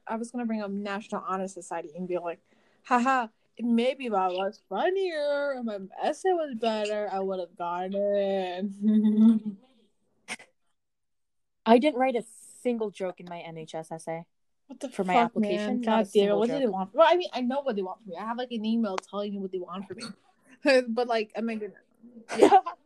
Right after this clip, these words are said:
Speaker 2: Let me, let me see if I can
Speaker 1: Yeah,
Speaker 2: pull it
Speaker 1: here,
Speaker 2: up.
Speaker 1: I, oh my God.
Speaker 2: I'm gonna, I don't know if I still have it. I could have deleted it.
Speaker 1: Oh.
Speaker 2: Yeah, I do.
Speaker 1: Okay.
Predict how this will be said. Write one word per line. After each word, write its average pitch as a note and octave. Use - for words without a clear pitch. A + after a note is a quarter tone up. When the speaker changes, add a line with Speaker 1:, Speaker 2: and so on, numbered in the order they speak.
Speaker 2:
Let C4+
me, F4+
let C#4
me F4
see F4
if D4
I C#4
can A#3+
Speaker 1:
Yeah, D4+
Speaker 2:
pull G4
it -
Speaker 1:
here, -
Speaker 2:
up. B3+
Speaker 1:
I, -
oh D4
my D#4+
God. D4+
Speaker 2:
I'm G#3
gonna, G3+
I G#3
don't B3
know B3
if A3+
I G#3
still F#3+
have F#3
it. -
I A3
could D#4+
have C#4
deleted G3
it. -
Speaker 1:
Oh. A3
Speaker 2:
Yeah, B3
I F#4
do. G#4+
Speaker 1:
Okay. D#4+